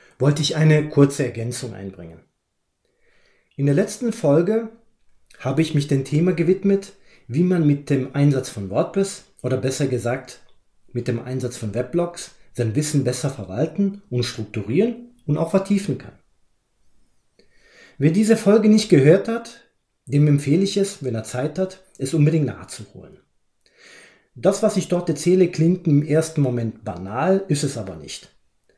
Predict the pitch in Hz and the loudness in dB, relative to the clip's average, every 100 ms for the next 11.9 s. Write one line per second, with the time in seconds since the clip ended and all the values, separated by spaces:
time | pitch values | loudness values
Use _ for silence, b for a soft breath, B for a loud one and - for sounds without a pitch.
0 | b b b b - 147 160 170 143 156 | b b b b 0 4 6 6 6 2
1 | 151 147 131 131 135 123 139 175 208 226 | 0 -4 -4 -4 -6 -2 0 0 -2 -6
2 | - - 123 175 185 151 139 101 143 208 | -10 -8 -4 -2 -2 0 -2 -4 -6 -6
3 | 208 _ _ _ - 139 - 143 143 139 | -8 _ _ _ -8 -6 -2 -2 -2 -4
4 | 139 120 135 170 185 180 170 147 151 117 | -4 -4 0 0 2 2 0 2 2 4
5 | 156 170 143 135 104 135 - - _ _ | 0 -2 -6 -6 -4 -4 -6 -16 _ _
6 | 165 175 120 110 101 - - - - _ | 0 0 0 -4 -6 -10 -16 -20 -20 _
7 | _ _ _ _ _ _ _ _ _ _ | _ _ _ _ _ _ _ _ _ _
8 | _ _ B B B B - 226 240 202 | _ _ B B B B 0 0 4 4
9 | 202 247 - 226 196 185 - 147 147 - | 4 -2 -2 2 4 4 2 -4 -2 -4
10 | 135 131 202 - 226 165 156 113 151 175 | -6 -2 -2 -2 -2 0 -2 -2 -4 -4
11 | - 165 151 143 127 156 170 - | -6 -2 -2 -2 -2 -2 -2 -6